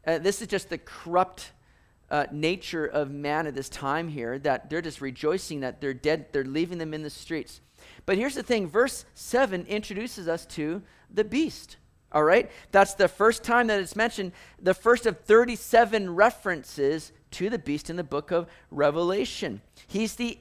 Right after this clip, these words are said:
Antichrist. That's who we're talking about when we reference the beast here, the Antichrist. And he's gonna be more fully introduced in that par-, parenthetical break in chapter thirteen when we talk more about the beast. We'll get to that in a, in a moment here.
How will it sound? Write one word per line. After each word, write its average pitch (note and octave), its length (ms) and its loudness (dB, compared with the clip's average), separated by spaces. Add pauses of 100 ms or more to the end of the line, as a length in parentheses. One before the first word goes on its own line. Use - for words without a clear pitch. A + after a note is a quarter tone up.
Antichrist. G#3+ 640 2
That's - 160 -2
who G#3+ 100 -4
we're G3 100 0
talking G3+ 400 0
about D#3+ 240 0
when D#3+ 80 -4
we D#3 100 -4
reference D3+ 420 -2
the F3+ 160 -6
beast F#3 480 -8
here, C#3 300 -2 (320)
the F3 220 0
Antichrist. F3 680 2
And D#3+ 140 -6
he's D#3+ 140 -4
gonna F3 160 -4
be E3 120 0
more F3+ 220 0
fully A3 380 0
introduced G#3+ 640 -6 (320)
in F#3+ 120 0
that F#3 220 2
par-, F#3 300 -2 (220)
parenthetical G3 600 2
break G3 360 0 (380)
in G#3 100 -2
chapter F#3+ 320 0
thirteen F#3+ 720 -4 (200)
when F3 220 -2
we E3 360 -6
talk D#3 240 0
more D#3 200 -2
about D3 380 -4
the C#3 60 -8
beast. C#3+ 240 -6
We'll A#2+ 80 -4
get C3+ 180 0
to - 60 -6
that C#3+ 220 2
in C#3+ 140 -2
a, C3+ 180 -2
in C#3+ 140 -4
a C3+ 80 -2
moment D#3 540 -4
here. A2+ 300 -4